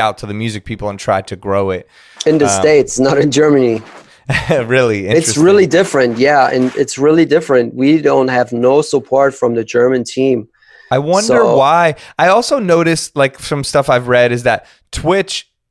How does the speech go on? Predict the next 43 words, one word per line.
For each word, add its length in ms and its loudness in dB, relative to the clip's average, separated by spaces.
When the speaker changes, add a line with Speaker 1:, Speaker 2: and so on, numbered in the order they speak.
Speaker 1:
I 60 0
mean, 180 0
obviously 460 -2
YouTube 380 -4
is 100 -6
very 280 0
worldwide, 760 0
but 240 -4
Twitch 480 -4
is 180 -8
very 380 -2
worldwide. 580 0
Like, 240 -4
I 100 -4
think 200 -4
the 100 -8
U 80 2
S 380 -2
is 220 -8
a 180 -4
s-, 260 -12
very, 540 -2
is 140 -10
a 60 -6
smaller 580 0
percentage 840 -6
from 320 -4
the 80 0
whole 220 -2
thing. 500 -6
Um, 460 -2
do 100 -6
you 120 -2
notice, 400 2
like, 120 -2
with 120 -6
your 120 -4
Twitch 380 -4
sets, 360 -2
do 80 -6
you 100 -2
get 200 -4
to, 400 0